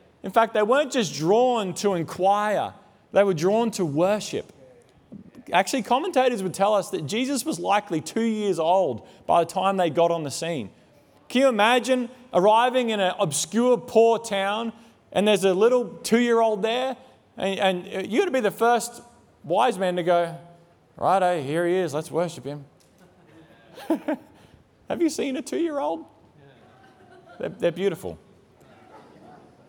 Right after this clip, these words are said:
They came not to inquire, they came to worship.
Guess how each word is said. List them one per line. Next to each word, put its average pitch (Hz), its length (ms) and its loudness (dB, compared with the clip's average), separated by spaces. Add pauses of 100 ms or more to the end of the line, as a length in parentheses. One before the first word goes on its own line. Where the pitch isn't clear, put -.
(440)
They 190 140 4
came 214 380 -2
not 196 260 0
to 190 120 2
inquire, 165 760 0 (580)
they 147 80 -6
came 160 260 -4
to 131 60 0
worship. 139 600 -2